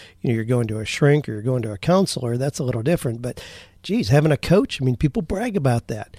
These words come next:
People at the top of their game have coaches. So it, it doesn't have the negative kind of implication that counseling does. Thus, the market is explosive.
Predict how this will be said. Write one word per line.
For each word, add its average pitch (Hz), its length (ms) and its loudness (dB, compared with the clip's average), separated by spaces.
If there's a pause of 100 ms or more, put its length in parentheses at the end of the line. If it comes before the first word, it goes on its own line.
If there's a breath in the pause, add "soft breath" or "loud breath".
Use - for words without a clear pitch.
(260 loud breath)
People 175 240 4
at 165 80 6
the - 80 0
top - 320 0
of 175 100 4
their 175 160 6
game 151 460 0 (200 soft breath)
have 127 340 -2
coaches. - 640 4 (420 soft breath)
So 127 640 4
it, 156 420 -4
it 135 140 -4
doesn't 160 280 4
have 151 300 4
the 131 120 0
negative 135 400 -2
kind 139 200 0
of 120 120 -2
implication 123 800 -2
that 123 200 -10 (640 soft breath)
counseling 120 800 0
does. 113 480 -10 (580 soft breath)
Thus, 160 600 6 (180)
the 147 80 8
market 143 540 2 (100)
is 156 300 4 (440)
explosive. 160 1080 0